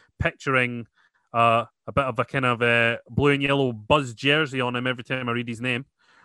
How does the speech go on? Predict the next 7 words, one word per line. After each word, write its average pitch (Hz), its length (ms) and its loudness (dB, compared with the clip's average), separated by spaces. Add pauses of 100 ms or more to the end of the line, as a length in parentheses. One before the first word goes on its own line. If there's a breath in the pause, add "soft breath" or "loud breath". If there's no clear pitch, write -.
(140 soft breath)
Um, 123 580 2
however, 143 500 4 (1300)
however, 139 460 6
they 127 120 -4
could 135 180 -6
also 147 300 -2
go 117 340 -6